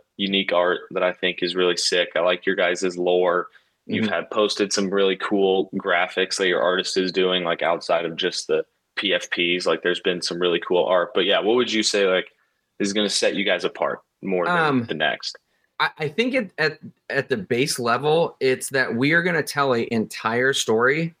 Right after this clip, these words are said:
Speaker 2: um, over a long period of time that intertwines with actual utility, um, and actually, like, what we're doing. Like, a lot of projects, and again, I, I am not, at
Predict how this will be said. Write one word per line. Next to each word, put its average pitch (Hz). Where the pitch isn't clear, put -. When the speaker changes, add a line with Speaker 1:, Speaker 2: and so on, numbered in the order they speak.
Speaker 2:
um, 113
over 127
a 117
long 120
period 139
of 117
time 127
that 123
intertwines 127
with 117
actual 110
utility, 95
um, 110
and 113
actually, 117
like, 107
what 107
we're 104
doing. 95
Like, 131
a 139
lot 156
of 226
projects, 143
and 143
again, 139
I, 147
I 185
am 151
not, 120
at 131